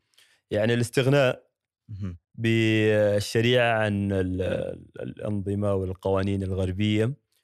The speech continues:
Speaker 1: التي استقى هو منها، آه، الدساتير والأنظمة. استقاؤه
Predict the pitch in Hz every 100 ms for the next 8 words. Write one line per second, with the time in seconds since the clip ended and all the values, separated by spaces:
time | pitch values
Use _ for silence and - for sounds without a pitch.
0 | _ - 104 104 107 107 _ _ _ _
1 | - 143 127 117 131 120 123 110 110 143
2 | - - 107 95 90 90 - 50 50 50
3 | - _ - 104 98 98 95 92 95 -
4 | 101 - 117 110 110 107 110 107 - 117
5 | - 160 139 120 104 92